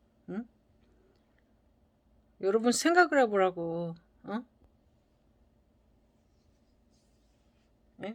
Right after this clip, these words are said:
안 그래? 내 말 틀립니까? 아니, 돈은 얻어 뭐하고 명예는 얻어 뭐 할 거야?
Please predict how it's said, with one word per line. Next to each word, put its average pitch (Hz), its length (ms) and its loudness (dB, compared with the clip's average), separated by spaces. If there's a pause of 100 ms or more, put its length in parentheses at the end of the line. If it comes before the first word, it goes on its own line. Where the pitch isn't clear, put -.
안 196 180 -6
그래? 214 220 -2
내 185 120 -2
말 202 160 -2
틀립니까? 285 680 -4 (2250)
아니, 277 280 8
돈은 339 380 8
얻어 330 260 10
뭐하고 302 360 8
명예는 330 500 12
얻어 302 200 8
뭐 294 160 10
할 302 120 10
거야? 220 640 10